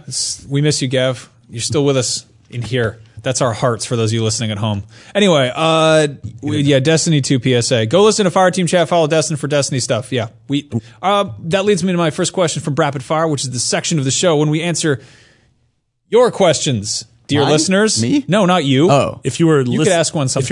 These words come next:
Speaker 1: sometime,
Speaker 3: listening
Speaker 1: though.
Speaker 3: to the audio version of this, Max pointed at the camera.
Speaker 1: Not
Speaker 3: So you
Speaker 1: Goldie.
Speaker 3: should go to our
Speaker 2: Oh.
Speaker 3: YouTube channel, youtube dot com slash I G N Beyond, and subscribe, and then you too can be pointed at by Max.
Speaker 1: Find out what we look like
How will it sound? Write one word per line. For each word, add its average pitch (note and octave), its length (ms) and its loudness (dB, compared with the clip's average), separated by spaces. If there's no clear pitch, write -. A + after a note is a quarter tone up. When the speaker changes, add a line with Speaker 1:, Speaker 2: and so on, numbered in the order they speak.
Speaker 1:
sometime, C#3+ 60 2
Speaker 3:
listening D#3 320 2
Speaker 1:
though. C3 80 2
Speaker 3:
to B2+ 40 4
the B2 60 2
audio C3 240 4
version A2+ 260 0
of G#2+ 60 -2
this, G#2 180 -2
Max G#2+ 200 -2
pointed G#2+ 320 0
at G2+ 200 -4
the - 80 -12
camera. G2 280 -4
Speaker 1:
Not E3+ 180 2
Speaker 3:
So C3 40 2
you B2 60 6
Speaker 1:
Goldie. D3+ 200 4
Speaker 3:
should A2 60 0
go C3+ 200 4
to C#3 160 0
our B2+ 60 2
Speaker 2:
Oh. - 20 0
Speaker 3:
YouTube C#3+ 260 0
channel, A2+ 220 0
youtube A2+ 240 0
dot G2+ 160 0
com A2 120 0
slash A2 220 -2
I G#2+ 140 0
G G#2+ 100 2
N G2+ 100 0
Beyond, A2 260 2
and G2+ 100 -4
subscribe, A#2+ 400 0
and G#2 100 0
then G#2+ 120 0
you B2 140 2
too F#3 220 0
can G#2 160 -4
be F#2+ 80 -4
pointed F#2 280 -4
at F2 120 -4
by F2+ 120 -8
Max. F2+ 260 -10
Speaker 1:
Find G3+ 180 0
out G3 180 2
what D3 140 0
we C#3+ 120 0
look E3+ 220 -2
like A2+ 320 -2